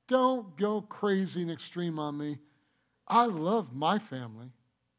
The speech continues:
As I've always said this, if it comes between helping someone outside my family and my family, my family comes first. Pastor Ryan comes first to me as my son.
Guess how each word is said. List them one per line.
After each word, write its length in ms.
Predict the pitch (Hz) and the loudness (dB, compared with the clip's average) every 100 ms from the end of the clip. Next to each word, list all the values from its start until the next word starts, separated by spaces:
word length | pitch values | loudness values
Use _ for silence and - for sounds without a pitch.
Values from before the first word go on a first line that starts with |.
| _ _ _ _ _ _ _ | _ _ _ _ _ _ _
As 140 | 160 170 | -4 2
I've 220 | 190 214 | 4 4
always 280 | 202 185 - | 2 0 -2
said 300 | 202 220 170 | -2 -2 -2
this, 360 | 135 - - _ _ _ _ - | -6 -8 -16 _ _ _ _ -8
if 140 | 156 | -4
it 220 | 170 165 | -2 -4
comes 260 | - 196 196 | -2 -2 -2
between 500 | 180 - 185 180 185 190 | -8 -6 -4 -4 -6 -8
helping 580 | 156 196 196 185 170 160 | -4 -4 -2 -6 -6 -8
someone 400 | - 196 180 160 | -10 -6 -4 -4
outside 420 | 185 220 196 175 | -4 -4 -4 -4
my 140 | 156 143 | -4 -10
family 400 | 156 147 147 165 | -8 -8 -10 -8
and 180 | 156 165 | -8 -6
my 140 | 143 | -8
family, 440 | 123 165 190 151 127 _ _ 175 | -10 -8 -8 -10 -14 _ _ -20
my 100 | 175 | -12
family 360 | 185 214 170 | -8 -8 -8
comes 220 | 120 113 | -12 -18
first. 460 | - - - - _ _ _ _ _ _ _ _ _ _ _ _ _ _ _ - | -18 -20 -20 -20 _ _ _ _ _ _ _ _ _ _ _ _ _ _ _ -4
Pastor 320 | 180 190 170 | -4 -2 -4
Ryan 340 | 151 185 180 127 | -2 -2 -2 -6
comes 220 | 135 123 | -10 -10
first 320 | - 170 - | -12 -12 -12
to 80 | 131 | -14
me 100 | 117 | -14
as 100 | 113 | -14
my 120 | 127 117 | -16 -16
son. 340 | - 143 | -14 -16